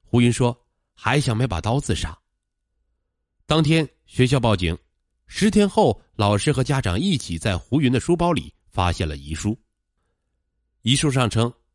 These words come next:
今年四月份，胡云认识当地远方中学的高中生徐某，两人发展成为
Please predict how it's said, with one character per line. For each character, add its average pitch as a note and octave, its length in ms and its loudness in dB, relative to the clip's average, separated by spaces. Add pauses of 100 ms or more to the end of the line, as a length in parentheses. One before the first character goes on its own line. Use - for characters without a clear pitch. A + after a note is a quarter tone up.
(420)
今 G3 160 2
年 E3+ 100 6
四 E3 140 2
月 C3 100 6
份， G#2 180 -2 (280)
胡 G3+ 240 2
云 F#3 120 4
认 G3 160 4
识 C3 160 0
当 E3 220 0
地 D3+ 240 -2
远 F2 240 0
方 D#3+ 180 0
中 D3 200 -2
学 G#2 120 -2
的 E2+ 280 -4
高 C3+ 180 2
中 C#3+ 140 0
生 D3 200 -2
徐 G#2+ 240 -4
某， - 240 -4 (380)
两 G#2+ 140 0
人 A#2+ 100 2
发 B2+ 160 -2
展 G2+ 140 -2
成 F#2 160 -2
为 G#2 200 0